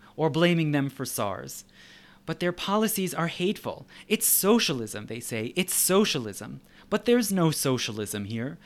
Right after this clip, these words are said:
Officials just do what they like. And somehow the system goes on." Thubron then asks if many people in the region believe in this Chinese socialist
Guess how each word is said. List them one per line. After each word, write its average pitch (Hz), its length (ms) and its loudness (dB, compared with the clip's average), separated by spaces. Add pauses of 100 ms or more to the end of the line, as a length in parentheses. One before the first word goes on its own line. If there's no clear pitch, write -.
(180)
Officials 143 500 0
just 147 340 -6
do 151 140 2
what 190 200 0
they 196 120 0
like. 196 400 0 (320)
And 160 120 -2
somehow 175 480 4
the 143 120 2
system 135 500 -2
goes 120 260 -4
on." - 300 -10 (2750)
Thubron 220 380 6
then 180 160 0
asks - 680 0 (100)
if 156 380 -2
many 175 340 2
people 127 720 -2
in 147 200 0
the 143 80 2
region 147 420 2
believe 135 680 0
in 127 220 -2
this 120 200 -2
Chinese 110 640 0
socialist 113 800 -4